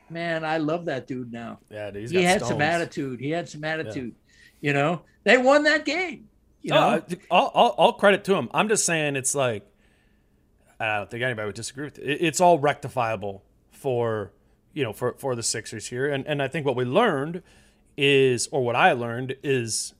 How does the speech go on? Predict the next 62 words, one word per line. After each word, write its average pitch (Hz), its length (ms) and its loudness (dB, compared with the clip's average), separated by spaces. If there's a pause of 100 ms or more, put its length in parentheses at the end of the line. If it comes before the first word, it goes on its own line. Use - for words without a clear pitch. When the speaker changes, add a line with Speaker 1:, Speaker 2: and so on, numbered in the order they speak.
Speaker 2:
is 131 120 -6
that 123 180 2
Atlanta's, 127 440 -2
like, 113 240 -4
in 143 160 -2
this. - 280 -14
Like, 113 120 -8
this 127 180 -4
isn't, 117 300 -8 (380)
Speaker 1:
Right. 131 180 -2
Speaker 2:
this 143 140 -2
isn't 143 200 -2
gonna 131 200 0
be 131 180 -4
like 120 240 -4
Philly 123 280 -2
in 110 100 -8
five, 101 360 -4
which - 280 -10 (140)
I 110 140 -2
probably, 110 580 -6 (400)
you 139 120 -6
know, 107 80 -6
Speaker 1:
It, 240 260 0
it 151 140 2
still 131 200 4
Speaker 2:
would've. 185 120 2
Speaker 1:
could 165 140 4
be, 127 180 0
I 127 80 -6
think. - 220 -16 (100)
I 165 80 4
think 214 180 2
Speaker 2:
It, 202 40 6
it, - 80 8
Speaker 1:
this 214 60 4
Speaker 2:
it 196 80 8
Speaker 1:
is, 196 100 -2
I 202 40 8
Speaker 2:
still 208 100 8
Speaker 1:
think 269 140 2
Speaker 2:
could. 233 80 0
Speaker 1:
this 254 140 4
could 220 140 0
be 196 100 2
very 175 260 0
analogous 160 560 -2
to 143 100 -4
Memphis, 139 460 -6
Utah, 127 440 -6 (240)
the 120 60 -10
last 127 280 -4
Speaker 2:
Mm, - 40 -16
Speaker 1:
series. 139 360 -6 (600)
Speaker 2:
sure. - 240 -10
Speaker 1:
You 143 60 -4
know, 123 240 -6 (380)
where 147 420 2
Memphis 165 380 -2
came 151 240 2
in 143 180 2
and 135 240 -2